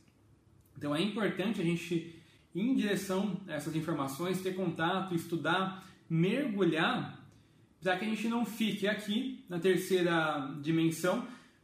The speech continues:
colecionando um monte de informações, vivendo um monte de coisas que às vezes não é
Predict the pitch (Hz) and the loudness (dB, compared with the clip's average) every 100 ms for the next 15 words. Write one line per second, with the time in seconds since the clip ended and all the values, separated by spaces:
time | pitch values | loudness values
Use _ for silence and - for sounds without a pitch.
0 | _ - 196 214 196 202 190 190 175 180 | _ -2 0 2 0 2 4 4 4 4
1 | 269 285 262 185 151 180 180 165 185 175 | 2 2 2 0 0 0 0 0 0 0
2 | 160 - 170 226 220 185 170 196 190 180 | -2 0 0 2 0 0 0 2 2 2
3 | 214 294 269 196 185 190 196 240 233 180 | 2 0 0 -2 -2 0 0 0 0 -2
4 | - - - - - 202 185 208 220 208 | -4 -10 -20 -14 -2 0 0 -2 -2 -2
5 | 214 247 269 196 233 220 | -2 -2 0 0 0 -2